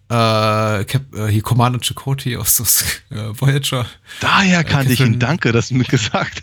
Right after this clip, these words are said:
Speaker 2: hast. Ich hätte natürlich auch nachgucken
Speaker 1: Natürlich.
Speaker 2: können, aber ja, Mensch, Chakotay, ja.
Speaker 1: Chakotay, äh, Catherine Mary Stewart, äh, und
Speaker 2: Mhm.
Speaker 1: Kelly Maroney und, äh, in einer kleineren Rolle als Wissenschaftlerin, äh, äh,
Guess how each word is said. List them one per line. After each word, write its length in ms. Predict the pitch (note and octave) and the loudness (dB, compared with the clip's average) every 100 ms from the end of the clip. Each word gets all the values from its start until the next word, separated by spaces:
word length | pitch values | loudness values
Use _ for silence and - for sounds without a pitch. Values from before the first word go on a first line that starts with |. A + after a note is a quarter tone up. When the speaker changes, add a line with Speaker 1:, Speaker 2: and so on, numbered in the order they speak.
| - | -6
Speaker 2:
hast. 340 | D3+ - - | -4 -4 -6
Ich 140 | - D3 | -8 -4
hätte 120 | C3 | 0
natürlich 180 | G#2+ G2+ | 0 0
auch 60 | |
nachgucken 280 | G#2 B2 - - | 0 -2 0 2
Speaker 1:
Natürlich. 300 | F3+ D#3+ A2 | 4 4 2
Speaker 2:
können, 120 | F#2+ | -2
aber 80 | F#2 - D3+ - C#3 A3+ | -6 -10 -12 -12 -8 0
ja, 340 | C4 B3+ A#3 - E3+ G3 | 2 2 0 -2 -4 0
Mensch, 360 | A3+ G#3+ - | 2 2 -2
Chakotay, 560 | - D3+ C3 C3+ A#2 G#2+ - - | -6 -4 -2 -2 -2 -4 -8 -4
ja. 240 | C3 C3 A#2+ - | -2 -2 -4 -6
Speaker 1:
Chakotay, 600 | - - A#2+ A#2 A#2+ A#2 | -6 -2 0 0 0 -2
äh, 460 | - A#2+ A#2+ A#2+ B2 | -2 0 2 2 2
Catherine 320 | C#3+ C#3 C3+ | 2 4 4
Mary 220 | C#3 C#3 | 6 6
Stewart, 540 | C3+ - F#3 F3 - D3 A#2 | 4 2 2 2 -2 -8 -4
äh, 300 | B2 A#2+ A2+ | -2 0 -2
und 300 | D2+ G#2+ A#2 | -4 -4 -4
Speaker 2:
Mhm. 100 | B2+ | 2
Speaker 1:
Kelly 220 | C3+ C#3 | 6 6
Maroney 560 | C3 C3 C#3 C#3 C3+ | 8 6 6 6 4
und, 360 | A2+ A#2+ A2+ A2 | 2 0 0 -2
äh, 300 | - G#2 G2+ | -4 -2 -2
in 80 | C2 | 0
einer 120 | A2+ | -2
kleineren 500 | - - B2+ C#3 A#2+ | 0 2 4 4 4
Rolle 220 | A2 A2+ | 4 2
als 120 | - B2 | 0 -4
Wissenschaftlerin, 680 | A#2 A2+ - A2 G#2+ G#2 - | -2 -2 -2 2 4 2 0
äh, 60 | |
äh, 520 | G#2+ A2 - G#2 F#2 | 0 0 -2 -2 -4